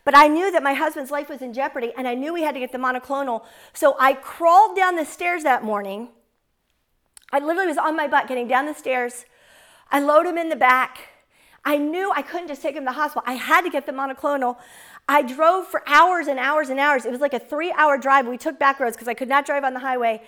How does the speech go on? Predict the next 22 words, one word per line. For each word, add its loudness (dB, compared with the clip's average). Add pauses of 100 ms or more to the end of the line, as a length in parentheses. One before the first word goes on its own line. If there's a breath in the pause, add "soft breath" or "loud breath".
(320 loud breath)
He -4
gets 0
the -10
monoclonal. -2
As -10
soon -6
as -8
he -8
gets -8
the -12
monoclonal, -4
I -4
call -10
nine -6
one -6
one. -8
We -10
get -6
him -8
in -10
the -12
hospital. -6